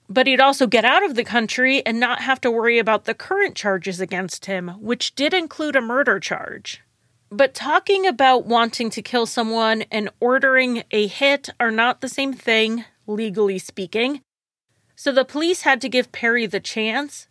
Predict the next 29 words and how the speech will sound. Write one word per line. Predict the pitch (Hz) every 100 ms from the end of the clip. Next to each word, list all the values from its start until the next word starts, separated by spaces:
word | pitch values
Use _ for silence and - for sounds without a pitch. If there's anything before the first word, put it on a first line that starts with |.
| _
to | -
go | 220 202
through | - - 190
with | 170 -
it. | 190 - - - _ _ _ _ _ _
They | 240 320
had | 339 220
Nate | 214 220 254 302 - -
tell | 240 233
Perry | - 240 240 254
that | 214 190 -
Nate's | 208 269 330 -
bond | - 240 269 285
was | 320 311 240
lowered | 233 220 208 202 190 -
and | 208
his | 208 -
girlfriend | 240 240 233 254 247 226
was | 214
going | - 208 185
to | 180
pay | 185 - 302 233
it. | - - - _ _ _ _ -
This | 214 302 -
meant | 254 220 180 277 - - -
Nate | 208 220 226 254 - 185
would | 214 196
be | 233 247
free | - - 202 196 220 240